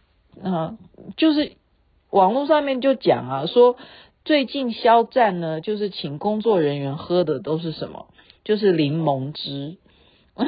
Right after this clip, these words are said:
柠檬汁就是酸的，请客都只有喝柠檬汁哈。这个你就知道他这个醋意，他就是用这样子去表达哈。那工作人员都接受，就是好，好，好，好，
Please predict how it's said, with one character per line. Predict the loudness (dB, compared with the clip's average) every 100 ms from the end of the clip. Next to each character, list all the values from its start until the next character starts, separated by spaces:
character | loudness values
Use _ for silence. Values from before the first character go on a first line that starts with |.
| 2
柠 | 4 4
檬 | 4 2 0
汁 | -8 -8 -6 -8 -2
就 | 2 2 2
是 | -2 -6 -6
酸 | 4 4 4 -2 -16 _ -8
的， | -8 -8 -16 -18 -20 _ -20 _ _ _ _ -20 -20 -20 -20 -20 -20 -20 -20 -4
请 | -2 2
客 | 4 4
都 | 4 0 -4 _ -20 _
只 | -6 2
有 | 2
喝 | 4 0
柠 | 0 -2
檬 | -4 -4 -10
汁 | -12 -10 -8
哈。 | -10 -12 _ _ -2
这 | 2
个 |
你 | 2 2
就 | 0
知 | -2 2
道 | 2 2
他 | -2 -4 -10 -20 -20
这 | -2 0
个 | 0
醋 | -2 -2 2 4 2
意， | -2 -4 -6 -10 _
他 | -6 -6
就 | -2 -4
是 | -4 -2
用 | -2 0
这 | 2
样 | 0 0
子 | -8
去 | -6 -6 -6
表 | -8 -6 -6 -10
达 | -16 -16 -14 -10
哈。 | -10 -10 _ _
那 | -2
工 | 4 4
作 | 6 6
人 | 4
员 | 2
都 | 0
接 | 0 0 0 0
受， | -2 -4
就 | -4
是 |
好， | -4
好， | 2 4 4 2
好， | 2 0
好， | -2